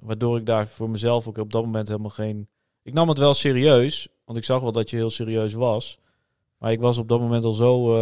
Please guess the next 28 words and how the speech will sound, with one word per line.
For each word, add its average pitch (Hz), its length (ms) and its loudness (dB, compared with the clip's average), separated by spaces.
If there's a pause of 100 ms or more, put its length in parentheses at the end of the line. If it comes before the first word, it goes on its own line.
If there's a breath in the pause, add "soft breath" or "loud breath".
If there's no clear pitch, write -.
(100)
eh, 107 80 -4 (280)
eh, 113 360 -6 (140)
occupied 110 600 -2
met, 107 280 -6
eh, 107 80 -4
alle 110 260 -6
projecten 110 460 -4
die, 113 280 -8
die 120 180 -8
wij, 120 440 2
eh, 101 280 -8
bezig 101 380 -6
waren. 101 360 -8
Dat, 113 120 -8 (120)
dat 113 220 -8
ik... - 220 -14 (580)
Ja, 101 160 -6
dat 101 200 -6
je 110 60 -8
daar 107 200 -2
ook 107 160 -4
gewoon, 110 320 -6
eh, 110 580 -6
maar 113 180 -8
ja, 107 60 -4
je 104 100 -6
was 110 180 -8
wel, 120 360 0